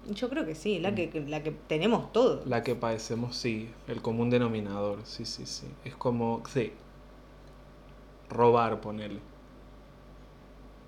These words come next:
Speaker 1: ¿Querés contarnos algo?
Speaker 2: No,
Speaker 1: <laughs>
Speaker 2: no, nunca he robado, pero... No. <laughs> Estoy pensando
Speaker 1: No.
Speaker 2: si robé algo alguna vez, pero no, creo que
Speaker 1: ¿De
Speaker 2: no.
Speaker 1: niño?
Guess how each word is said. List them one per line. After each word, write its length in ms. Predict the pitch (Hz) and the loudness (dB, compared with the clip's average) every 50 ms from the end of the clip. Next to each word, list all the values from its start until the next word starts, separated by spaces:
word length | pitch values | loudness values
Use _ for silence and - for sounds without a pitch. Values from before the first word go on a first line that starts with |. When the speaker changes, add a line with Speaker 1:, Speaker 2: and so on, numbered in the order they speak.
| - - - | -20 -10 -4
Speaker 1:
¿Querés 180 | - 175 170 | -4 -4 -2
contarnos 420 | 165 202 190 180 185 180 196 190 202 | -2 -4 -4 -4 -4 -6 -4 -4 -4
algo? 360 | 220 277 349 381 370 359 339 - 311 311 - - - 143 135 | -4 -4 -4 -4 -6 -6 -2 4 6 6 6 4 2 2 4
Speaker 2:
No, 440 | 147 160 160 160 151 151 147 147 139 | 6 8 8 10 8 8 8 8 6
Speaker 1:
<laughs> 460 | 135 131 135 147 135 - - - - | 6 6 4 2 -2 -2 -6 -8 -4
Speaker 2:
no, 160 | 139 139 143 | -2 0 2
nunca 220 | 147 156 156 185 175 | 2 2 4 4 6
he 20 | |
robado, 420 | 156 135 127 127 127 123 120 117 | 6 8 8 8 8 8 6 6
pero... 260 | 123 123 123 127 123 123 - - - - - - - - - - - - - - - - - - - - - - - - - - - | 4 6 6 6 6 4 0 -12 -14 -16 -18 -18 -16 -16 -16 -16 -18 -20 -20 -20 -20 -20 -20 -20 -20 -20 -20 -20 -20 -20 -14 -8 -2
No. 260 | 135 131 117 110 110 - - - - | 0 0 0 -2 -4 -8 -12 -10 -6
<laughs> 880 | 131 135 - - 143 139 131 147 147 - - - - - - - - | -2 0 2 2 4 4 4 2 2 0 -8 -12 -14 -14 -16 -18 -4
Estoy 160 | - - 156 | 2 4 6
pensando 400 | 151 190 180 156 - 165 160 165 | 8 8 8 8 10 8 10 10
Speaker 1:
No. 60 | 156 - | 10 8
Speaker 2:
si 60 | 160 | 8
robé 260 | 151 139 135 139 143 | 8 10 10 10 10
algo 120 | 147 151 151 | 8 8 6
alguna 240 | 143 139 139 139 139 | 6 4 4 2 2
vez, 160 | 135 139 139 - | 2 0 -2 -2
pero 140 | - 123 120 | -4 -2 -2
no, 240 | 117 123 123 123 123 | -2 -2 -4 -4 -4
creo 140 | 131 135 135 | -4 0 6
que 60 | 202 | 10
Speaker 1:
¿De 140 | 214 208 196 190 | 10 10 10 10
Speaker 2:
no. 40 | |
Speaker 1:
niño? 440 | 190 190 196 196 202 214 220 233 262 | 6 4 4 4 4 4 2 0 -2